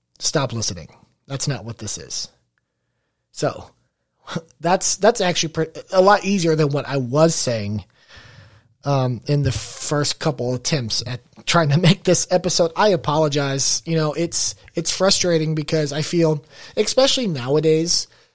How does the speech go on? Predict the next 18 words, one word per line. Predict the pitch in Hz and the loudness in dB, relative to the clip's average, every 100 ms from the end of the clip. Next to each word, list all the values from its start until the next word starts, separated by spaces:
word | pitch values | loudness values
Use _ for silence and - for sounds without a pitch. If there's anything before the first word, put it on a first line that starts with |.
| _ _ _ _ - | _ _ _ _ -4
we | 180 | -2
tend | 170 220 233 262 | 0 2 2 0
to | |
get | 214 202 | 0 0
into | 170 165 | 0 -2
this | 160 156 | 0 -2
idea | 147 151 139 143 147 | -2 -2 0 0 -2
that | 131 123 | -4 -4
somebody's | - - 190 208 196 | 0 2 4 2 2
trying | - 165 151 151 | 2 0 0 -2
to | 147 | -4
change | 127 147 143 - | -4 -2 -2 -2
someone | 143 127 | -2 -4
else. | 123 110 131 | -4 -4 -2
You | 202 | -2
can't | - - 226 226 - 170 | -2 2 4 2 0 -2
go | 151 170 170 | 4 4 4
on | 160 165 | 0 -6